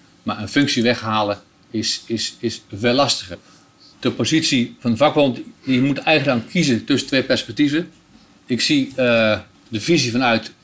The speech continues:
transport vier punt nul, als analogie van industrie vier punt nul, als een kansrijke benadering om de kwaliteit van arbeid te verbeteren met digitalisering.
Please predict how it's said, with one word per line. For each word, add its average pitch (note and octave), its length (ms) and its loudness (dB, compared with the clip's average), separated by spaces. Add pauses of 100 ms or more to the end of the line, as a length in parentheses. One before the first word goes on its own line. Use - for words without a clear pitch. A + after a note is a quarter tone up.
transport - 480 0
vier D#3+ 140 0
punt D3+ 160 0
nul, E3 360 4
als A#2 160 -4
analogie B2 420 0
van A2+ 200 -2
industrie A2 300 -6
vier - 200 -10
punt A#2+ 120 -4
nul, A#2+ 320 0 (600)
als A#2+ 200 -2
een G#2 200 -4 (220)
kansrijke B2 480 2
benadering G#2+ 580 0
om G#2 200 -4
de G2 200 -4
kwaliteit A2+ 320 -2
van A#2+ 100 -4
arbeid A2+ 200 -2
te G#2+ 80 -6
verbeteren G#2 460 0 (340)
met B2 220 0
digitalisering. C#3+ 880 0